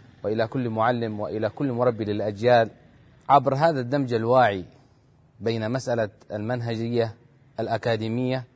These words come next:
وأيضًا المنهجية الشرعية التقليدية، لأنه كما قال سيدي: "هم جناحي طائر، إذا استطاع الإنسان أن يتخذهما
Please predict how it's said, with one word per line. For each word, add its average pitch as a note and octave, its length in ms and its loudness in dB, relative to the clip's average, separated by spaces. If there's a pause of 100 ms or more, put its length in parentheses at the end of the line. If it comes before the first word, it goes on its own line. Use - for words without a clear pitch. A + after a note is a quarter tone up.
(300)
وأيضًا C3+ 360 0
المنهجية A2+ 840 -4
الشرعية A2 500 -4
التقليدية، G#2+ 720 -4 (400)
لأنه A2+ 400 -2
كما A2 260 -2
قال G#2+ 260 2
سيدي: G#2+ 340 -4
"هم A2 220 -6
جناحي G#2 480 -2
طائر، G#2+ 380 4 (440)
إذا A2 140 -4
استطاع A2+ 420 2
الإنسان G#2+ 500 -4
أن G#2+ 100 -6
يتخذهما G#2+ 680 -4